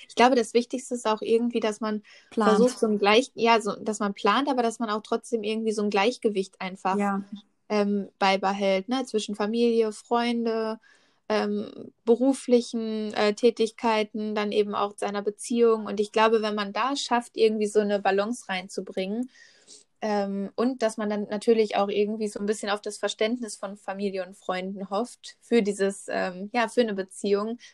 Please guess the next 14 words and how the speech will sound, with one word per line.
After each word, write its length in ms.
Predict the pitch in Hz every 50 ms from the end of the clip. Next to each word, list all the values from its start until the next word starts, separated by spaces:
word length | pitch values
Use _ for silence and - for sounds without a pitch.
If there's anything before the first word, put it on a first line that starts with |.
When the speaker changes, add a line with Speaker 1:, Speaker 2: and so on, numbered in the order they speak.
| _ _ _
Speaker 1:
für 240 | _ - 214 190 -
eine 180 | - 190 185 190
Fernbeziehung, 1000 | - - 202 214 226 208 202 196 - - - 190 190 190 202 214 226 226 233 - -
dann, 380 | 208 190 190 190 190 190 - -
ähm, 320 | - 196 196 190 190 196 - - - - _ _ _ _ _ -
ist 280 | 233 240 - - -
man 160 | 208 214 208
da 120 | 202 208 202
eigentlich 400 | 208 202 202 208 214 208 202 -
auch 140 | 196 208 202
schon 220 | - 214 202 202
ganz 320 | 196 196 196 208 202 -
gut, 320 | - - 208 208 208 208 - -
ähm, 440 | - 196 190 185 185 185 185 190 196